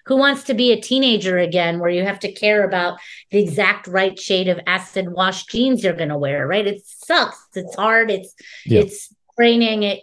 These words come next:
Speaker 1: help, it distracts you from being able to focus on other things. And so in general, what we think is that critical periods close because, you know, it's not an efficient way to navigate the world, to be constantly hyper aware and learning.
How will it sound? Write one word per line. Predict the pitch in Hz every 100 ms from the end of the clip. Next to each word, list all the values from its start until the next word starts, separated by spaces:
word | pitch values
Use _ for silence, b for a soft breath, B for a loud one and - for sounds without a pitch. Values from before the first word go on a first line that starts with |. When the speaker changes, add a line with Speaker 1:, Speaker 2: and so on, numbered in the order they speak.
| -
Speaker 1:
help, | - 226 233
it | 240 226 208
distracts | 214 226 240 214 240 -
you | 233 233
from | 208
being | 214 208
able | 208 202
to | 202
focus | 208 208 202
on | 196 196
other | 196 190 196
things. | 190 180 180 185 180 B B B
And | 233 226
so | 262 247 240 240 B B B
in | 262 254
general, | 294 311 320 294 262
what | 247 226
we | 254
think | 233 220 226
is | 220
that | 214 208
critical | 233 233 226
periods | 220 220 202 202 190
close | - - 202 208 220 226
because, | - 208 214 196 196 196 190
you | 269
know, | 277 190 196 220 B B B -
it's | 220 -
not | 240 247
an | 226 233
efficient | 233 233 247 - 233
way | 208 208
to | 208
navigate | 196 190 196 190 190 190
the | 190
world, | 185 190 175 160
to | -
be | 160 165
constantly | 165 - 202 196 - 190 180 180 170
hyper | 165 175 180 - -
aware | 160 165 160 160
and | 160 165 165
learning. | 151 147 - 135